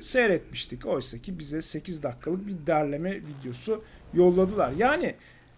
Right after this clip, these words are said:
şunu demek istiyorum. O video eğer elimde olsaydı bugün bu videoda anlatacaklarım daha, e, anlaşılır bir hale gelecekti.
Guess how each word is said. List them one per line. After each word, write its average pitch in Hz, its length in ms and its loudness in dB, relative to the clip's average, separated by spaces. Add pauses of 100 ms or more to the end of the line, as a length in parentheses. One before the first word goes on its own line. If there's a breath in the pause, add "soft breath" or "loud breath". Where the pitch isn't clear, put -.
şunu 285 340 0
demek 226 220 6
istiyorum. 139 460 -2 (180)
O 247 160 6
video 254 220 2
eğer 208 220 8
elimde 196 340 4
olsaydı 202 580 0
bugün 190 300 -4
bu 180 100 -4
videoda 180 360 0
anlatacaklarım 175 1000 -2
daha, 180 400 6
e, 160 120 -6
anlaşılır 160 840 -2
bir 147 60 -2
hale 131 300 -4
gelecekti. 131 720 -8